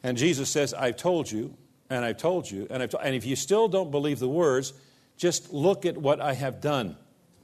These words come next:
Believe me that I'm in the Father and the Father is in me. Otherwise, believe because of the works themselves." So he's giving multiple reasons, some multiple evidences that he was who he claimed to be.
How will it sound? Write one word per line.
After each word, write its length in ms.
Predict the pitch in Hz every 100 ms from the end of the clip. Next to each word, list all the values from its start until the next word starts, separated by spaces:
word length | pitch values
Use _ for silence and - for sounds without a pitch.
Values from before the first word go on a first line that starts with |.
| _ _ _ _ _ _ _ _ _ - _ -
Believe 400 | 117 151 220 208
me 140 | 143 123
that 140 | 131
I'm 140 | 131
in 60 | 135
the 80 | 127
Father 460 | - 160 170 170
and 80 | 147
the 60 | 123
Father 280 | 156 147 139
is 120 | 123
in 60 |
me. 200 | 139 135 - - _
Otherwise, 840 | 180 233 233 151 123 113 113 127 127
believe 440 | 131 139 185 196
because 380 | 156 - 165 135
of 140 | 151
the 100 | 139
works 580 | 135 151 202 208 - -
themselves." 800 | 139 156 139 185 165 110 - - - _ _ _ _ _ _ _ _ _ _ _ _
So 140 | - 160
he's 120 | 135
giving 360 | 190 175 143
multiple 520 | 143 190 202 196 185 160
reasons, 640 | 156 180 135 123 107 110
some 260 | 101 113 175
multiple 400 | 185 180 156 -
evidences 540 | 156 139 120 120 123
that 120 | 127
he 80 | 123
was 320 | 123 143 139
who 80 | 135
he 80 | 120
claimed 320 | 143 139 120
to 60 | 120
be. 240 | 120